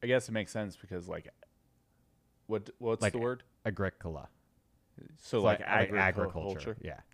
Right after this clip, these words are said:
Speaker 1: Gotcha. Makes sense.
Speaker 2: Yeah, most words like that are.
Speaker 1: Uh, when I took French and got to high school, um, my, uh, so,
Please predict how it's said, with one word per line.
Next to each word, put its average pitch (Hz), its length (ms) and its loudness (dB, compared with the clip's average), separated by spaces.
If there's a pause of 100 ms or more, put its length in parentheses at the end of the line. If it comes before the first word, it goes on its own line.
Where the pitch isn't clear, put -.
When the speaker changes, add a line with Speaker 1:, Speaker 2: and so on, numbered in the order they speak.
Speaker 1:
Gotcha. 85 280 -10 (280)
Makes 127 140 0
sense. 101 240 -2 (260)
Speaker 2:
Yeah, 127 160 4
most 135 300 4
words 78 220 -8
like 76 180 -14
that 57 160 -12
are. 82 140 -14 (320)
Speaker 1:
Uh, - 20 -2
when 135 240 2
I 139 140 6
took 143 260 0
French - 1000 0
and 107 280 0
got 110 240 4
to 117 120 2
high 123 340 2
school, 92 760 2 (260)
um, 98 640 2 (260)
my, 101 760 -2 (360)
uh, 85 520 0 (420)
so, 117 500 4